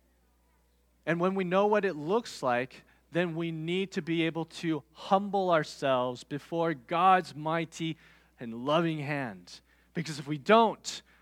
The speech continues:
nothing of heaven can live inside of us. God cannot work in us or through us. In fact, it just leads to more and more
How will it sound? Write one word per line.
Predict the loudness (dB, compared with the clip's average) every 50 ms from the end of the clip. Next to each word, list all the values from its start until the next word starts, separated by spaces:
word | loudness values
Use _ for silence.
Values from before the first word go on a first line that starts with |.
| _ _ _ _ _
nothing | 4 6 6 6 6 4 2 2
of | 0 0
heaven | 2 2 4 4 2 0
can | -2 -4 -6 -4 -2
live | -2 -2 -2
inside | -4 -6 -2 0 2 2 2 2 2
of | 0 -2 -2 -2
us. | -4 -6 -6 -8 -14 -16 -16 -18 -18 -20 _ _ _ _ _ _ _
God | 6 8 8 8 6
cannot | 4 2 4 4 4 4
work | 4 4 2 2 2 2
in | 0 0 2 4
us | 4 4 4 2 -2 -10 -20 -20 -20 -18
or | -8 -2 0 2 4 4 4 2 0
through | -2 -8 -18 -20 -16 -12 -8 -4 -2 -2 0 0
us. | -2 -2 -6 -8 -14 -14 -14
In | -10
fact, | 2 4 6 6 6 4 0
it | -6 -4
just | -4 -4 -4 -6 -12 -20 -20 _ -12
leads | -4 -2 0 0 0 -2 -4
to | -6 -6
more | -6 -4 -4 -2 0 0 0 0
and | 0 -2 -6
more | -6 -4 -2 -2 -2 -2 -4